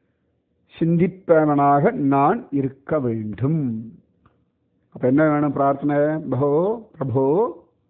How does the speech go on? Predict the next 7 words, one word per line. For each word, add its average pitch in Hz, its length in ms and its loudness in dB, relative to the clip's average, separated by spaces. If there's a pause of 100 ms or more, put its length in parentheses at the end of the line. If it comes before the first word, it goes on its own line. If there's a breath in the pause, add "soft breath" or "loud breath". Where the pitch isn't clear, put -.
(1120)
உன்னுடைய 127 460 0
திருவடி 143 440 0
தாமரைகள் 127 880 -4
மரண 127 400 -2
காலத்திலையும் 143 680 0
நான் 165 280 -4
சிந்திக்கணும். 120 1080 -8